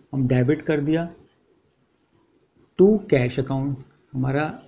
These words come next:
गया क्या है, कैश गया, क्रेडिट हो गया। ये भी assets है और ये भी assets है, ये increase हुआ है, ये decrease हुआ है।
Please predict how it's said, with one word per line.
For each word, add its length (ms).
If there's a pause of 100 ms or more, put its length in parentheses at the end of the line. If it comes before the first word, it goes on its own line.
(540)
गया 280
क्या 200
है, 180
कैश 420
गया, 280 (920)
क्रेडिट 360
हो 80
गया। 260 (760)
ये 200
भी 180
assets 480
है 200 (580)
और 360 (320)
ये 220
भी 260
assets 480
है, 120
ये 340
increase 480
हुआ 220
है, 380
ये 120
decrease 460
हुआ 160
है। 140